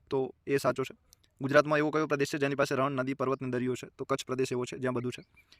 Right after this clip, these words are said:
ક્રિકેટમાં સચિન તેંડુલકર છે, તો મેરી કોમ કઈ રમત સાથે સંકળાયેલા છે? તો કે બોક્સિંગ સાથે. રાજ્યસભામાં એક સાંસદ બે હજાર ચોવીસમાં ચૂંટાય છે, તો તેમની સંસદની અવધિ ક્યારે પૂરી થશે? તો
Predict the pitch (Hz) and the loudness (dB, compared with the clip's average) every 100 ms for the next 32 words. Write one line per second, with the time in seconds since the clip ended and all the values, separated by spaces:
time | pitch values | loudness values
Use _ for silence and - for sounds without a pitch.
0 | _ 147 123 101 _ _ - 143 147 147 | _ -4 -2 -4 _ _ -4 0 0 0
1 | 147 147 151 131 117 - 135 135 139 139 | 0 0 2 0 -4 -8 -2 -2 0 0
2 | 135 139 139 131 127 127 120 117 113 135 | 0 0 0 -4 -4 -4 -2 -4 -8 -8
3 | 139 127 147 127 117 - _ _ _ _ | -2 -2 -2 -4 -6 -8 _ _ _ _
4 | _ _ _ _ _ 113 120 156 147 156 | _ _ _ _ _ 2 4 4 2 2
5 | 156 147 147 147 147 147 147 139 143 151 | 2 2 2 2 4 6 6 4 2 0
6 | 143 147 147 135 127 135 143 147 139 139 | -2 2 2 2 0 -2 -2 -2 -2 -2
7 | 139 139 143 139 131 123 127 156 - | -2 0 2 2 2 -2 -4 -6 -8